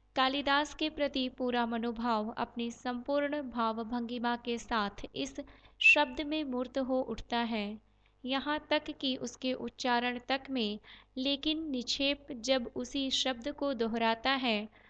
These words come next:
तो उसका कौतूहल ही प्रकट होता है, लेकिन अंबिका के दोहराने में उसका सारा मानसिक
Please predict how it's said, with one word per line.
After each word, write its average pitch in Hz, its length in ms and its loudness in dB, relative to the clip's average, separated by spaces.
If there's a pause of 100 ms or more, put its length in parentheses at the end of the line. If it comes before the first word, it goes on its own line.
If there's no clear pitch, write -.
(160)
तो 285 80 -2
उसका 285 400 0
कौतूहल 262 680 0
ही 269 220 -2
प्रकट 254 400 -4
होता 226 340 -2
है, 220 400 -2 (1400)
लेकिन 240 480 2 (340)
अंबिका 302 500 4
के 294 240 0
दोहराने 240 600 2
में 285 220 -2
उसका 226 380 -2
सारा 240 440 2
मानसिक 220 520 -2